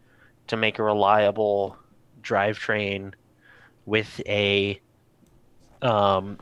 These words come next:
drop bar lever in the front and a mountain bike range in the back is to do electronic drivetrain, really.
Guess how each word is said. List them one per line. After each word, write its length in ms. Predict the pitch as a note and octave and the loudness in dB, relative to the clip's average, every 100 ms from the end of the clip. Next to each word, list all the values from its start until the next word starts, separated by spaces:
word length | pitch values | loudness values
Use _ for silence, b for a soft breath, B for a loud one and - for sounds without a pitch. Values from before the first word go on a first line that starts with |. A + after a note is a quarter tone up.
| - | -8
drop 380 | - A#2 A2+ | 2 2 4
bar 240 | - G#2 G#2 | 2 2 4
lever 640 | G#2+ G#2+ G#2+ G#2 G#2 G2+ _ _ _ b b b b _ _ - | 2 0 0 -2 -2 -4 _ _ _ b b b b _ _ -10
in 140 | B2 | -6
the 80 | G#2 | -6
front 480 | - B2+ G#2+ G2 - - | -2 0 0 -2 -14 -6
and 340 | A2 G#2 G2+ - | -2 -2 -2 0
a 460 | G#2+ G2+ G2 F#2+ - - | 0 2 0 -2 -6 -8
mountain 360 | A#2 B2+ A2+ | -2 -2 -2
bike 260 | A2+ G#2 G2 | 0 0 0
range 400 | G#2+ G#2 G2 F#2+ | -4 -4 -4 -10
in 60 | F#2 | -10
the 80 | |
back 500 | F#2 C#3 A#2 G#2 - - B B B B B B B B B - | 2 2 4 0 -8 -20 B B B B B B B B B 0
is 180 | C3+ | 0
to 120 | - C#3 | 0 0
do 240 | C3+ A#2+ - | 0 0 0
electronic 520 | C#3 A2 - A2+ G2 | 2 2 2 0 0
drivetrain, 500 | A2+ F2+ - F#2+ F2+ | -2 -2 -4 -8 -8
really. 320 | F2+ F2 F2 | -8 -8 -8